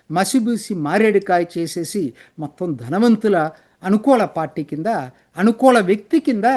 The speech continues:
చిత్రీకరించారు. ఇదేం మితవాదం కిందకి రావే. ఆయన ఏమన్నా అంటే కీలక రంగాలకు తీసేసి నేను విద్యకి, ఆరోగ్యానికి ఎక్కువ ఖర్చు పెడతానన్నాడండి. ఇక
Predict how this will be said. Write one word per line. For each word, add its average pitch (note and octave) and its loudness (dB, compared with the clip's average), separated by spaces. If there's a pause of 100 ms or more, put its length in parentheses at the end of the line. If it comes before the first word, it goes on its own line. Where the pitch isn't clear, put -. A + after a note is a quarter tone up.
(120)
చిత్రీకరించారు. E3 -6 (640)
ఇదేం D#3+ -2
మితవాదం F#3+ 0
కిందకి F3 -8
రావే. E3 -8 (400)
ఆయన C#4 2
ఏమన్నా C#4+ 4
అంటే B3 0
కీలక D4+ -2
రంగాలకు A#3 -2
తీసేసి G#3+ -2
నేను A#3 0
విద్యకి, B3+ -2
ఆరోగ్యానికి G#3 0
ఎక్కువ F3 -6
ఖర్చు D#3 -12
పెడతానన్నాడండి. B2 -10 (1300)
ఇక A3 -2